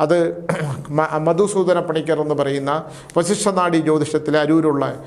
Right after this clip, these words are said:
അദ്ദേഹത്തിൻ്റെ ഒരു വീഡിയോയിൽ ഒരു ചൈതന്യത്തെ മറ്റൊരു ചൈതന്യം തിരിച്ചറിയുമെന്നും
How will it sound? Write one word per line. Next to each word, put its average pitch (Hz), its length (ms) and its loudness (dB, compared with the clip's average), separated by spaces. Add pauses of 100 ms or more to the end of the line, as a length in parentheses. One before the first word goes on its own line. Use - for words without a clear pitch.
(280)
അദ്ദേഹത്തിൻ്റെ 165 680 2
ഒരു 151 200 2
വീഡിയോയിൽ 165 520 4 (600)
ഒരു 208 120 6 (100)
ചൈതന്യത്തെ 185 520 2 (100)
മറ്റൊരു 175 320 2
ചൈതന്യം 170 440 0
തിരിച്ചറിയുമെന്നും 160 720 2